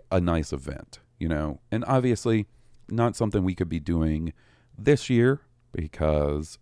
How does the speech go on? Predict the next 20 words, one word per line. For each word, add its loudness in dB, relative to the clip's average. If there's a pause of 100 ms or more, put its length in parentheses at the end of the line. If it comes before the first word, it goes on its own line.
of -2
the -2
pandemic, 0 (880)
but 4 (460)
it 4
wouldn't 2
be -2
nice 0
to 0
have 2
that 2
sort 0
of -6
communal 0 (440)
viewing 2
experience, -4
even 0
if 0
it -2
wasn't 2